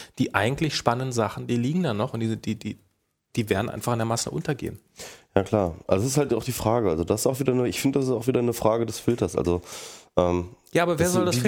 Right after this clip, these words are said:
Speaker 1: filtern?
Speaker 2: könnte, es müsste da irgendwie geile algorithmische Filter geben, die da, die haben sie ja teilweise schon, aber die sind nicht geil, ähm, die da halt durch diese Dokumente flügen und dort, ähm, nach semantischen Verknüpfungen suchen, die dann irgendwie für Inter-, von Interesse sein können.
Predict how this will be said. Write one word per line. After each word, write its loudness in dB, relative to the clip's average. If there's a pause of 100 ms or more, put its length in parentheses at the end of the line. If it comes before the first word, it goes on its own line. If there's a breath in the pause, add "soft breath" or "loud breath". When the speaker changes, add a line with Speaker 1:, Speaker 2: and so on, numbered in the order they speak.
Speaker 1:
filtern? 2
Speaker 2:
könnte, 0
es 0
müsste 2
da 4
irgendwie 0
geile 2
algorithmische 0
Filter 2
geben, 0
die 0
da, 2
die -2 (300 loud breath)
haben 4
sie 2
ja 2
teilweise 2
schon, 2
aber 2
die 4
sind 0
nicht -2
geil, 2 (480 loud breath)
ähm, 2
die 0
da 2
halt 2
durch 0
diese 2
Dokumente 2
flügen 0
und 0
dort, 0
ähm, 2 (420 loud breath)
nach 4
semantischen 2
Verknüpfungen 2
suchen, 0
die 0
dann 2
irgendwie 0
für 0
Inter-, -2
von 2
Interesse 0
sein 2
können. -4